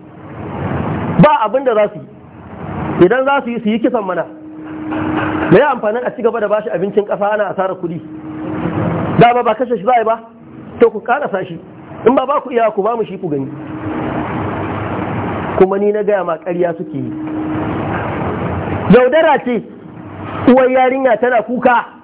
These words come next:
Idan ku ba za ku iya ba, akwai shari'ar Allah. Za a yi ma wanda ya kisan nan shari'a, kuma Allah zai muku shari'a. A kan ƙin ɗaukan mataki, uwar yarinya tana zub da hawaye.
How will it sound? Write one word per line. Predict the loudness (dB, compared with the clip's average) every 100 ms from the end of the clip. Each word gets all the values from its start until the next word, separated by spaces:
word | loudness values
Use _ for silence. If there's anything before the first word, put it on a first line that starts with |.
| -20 -20 -20 -20 -14 -10 -8 -6 -4 4
Idan | 4 6 4
ku | 4 4 4
ba | 4
za | 4
ku | 2
iya | 2 4 4
ba, | 4 2 0 -10 -20 -20 -20 -20 -18 -14 -2 2
akwai | 4 2
shari'ar | 2 0 0 -2
Allah. | -4 -6 -10 -16 -16 -16 -12 -10 -8 -6 -6 -6 -4 2 4
Za | 4 4
a | 0
yi | 0
ma | 0
wanda | -2 0
ya | 0
kisan | 0 -2 -2
nan | -2
shari'a, | -2 -2 -4 -8 -16 -20 -20 -20 -16 -12 -4 2
kuma | 4 4 2
Allah | 0 -2
zai | -2
muku | -2
shari'a. | -2 -2 -2 -10 -14 -14 -14 -12 -12 -10 -8 -6 -6 -6 -6 -6 -6 0 2
A | 4
kan | 4 2 -4 -12 -18 0 4
ƙin | 4 6
ɗaukan | 4 4 2
mataki, | 2 0 0 -4 -10 -12 -6 2
uwar | 4 6
yarinya | 6 4 4 4 4 4
tana | 2 2
zub | 2
da | 4
hawaye. | 4 4 2